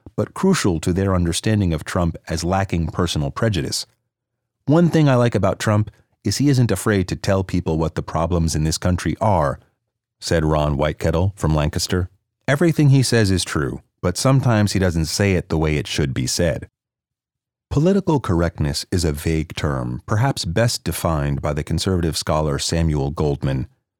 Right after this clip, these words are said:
What Trump and others seem to mean by political correctness is an extremely dramatic and rapidly changing set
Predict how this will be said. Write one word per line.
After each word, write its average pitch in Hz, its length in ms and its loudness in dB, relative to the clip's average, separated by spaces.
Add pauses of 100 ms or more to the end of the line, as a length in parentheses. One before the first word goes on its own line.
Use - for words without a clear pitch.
(540)
What - 160 -6
Trump 202 260 2
and 107 160 2
others 85 340 0
seem 101 360 2
to - 100 -2
mean 80 360 2
by 69 180 -2
political 80 480 -4
correctness 82 680 -4 (120)
is 98 140 2
an 104 100 4
extremely 135 500 2
dramatic 82 640 0
and 76 220 -2
rapidly 82 460 -2
changing 78 460 0
set 80 280 -2